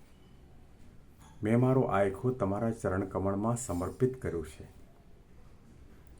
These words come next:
હૃદયથી શરીરના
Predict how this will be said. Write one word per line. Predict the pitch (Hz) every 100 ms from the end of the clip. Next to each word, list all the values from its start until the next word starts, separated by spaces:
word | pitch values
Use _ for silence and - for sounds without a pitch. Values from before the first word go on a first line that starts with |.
| - - - - - - - - - - - -
હૃદયથી | 110 131 151 180 185 170 165 131 101 - - - - - - - - - - - - - - - - - - - - - -
શરીરના | 139 175 175 156 143